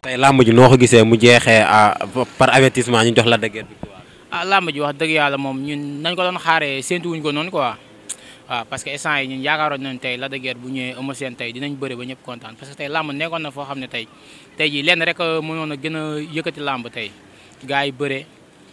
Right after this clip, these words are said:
Speaker 2: waaw, macha Allah moom Eumeu Sène tuus na mu neex na, waaw, itam tey itam doo ñëw indi mbooloo boobu feesal del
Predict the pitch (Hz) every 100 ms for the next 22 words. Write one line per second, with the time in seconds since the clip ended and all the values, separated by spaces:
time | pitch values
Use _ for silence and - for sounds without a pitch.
0 | _ 123 123 117 170 185 180 156 135 127
1 | 139 156 147 139 160 139 143 135 139 143
2 | 135 135 156 _ - - _ 127 127 113
3 | 135 147 135 127 160 151 143 147 170 160
4 | 165 156 147 156 147 135 - 160 143 135
5 | 160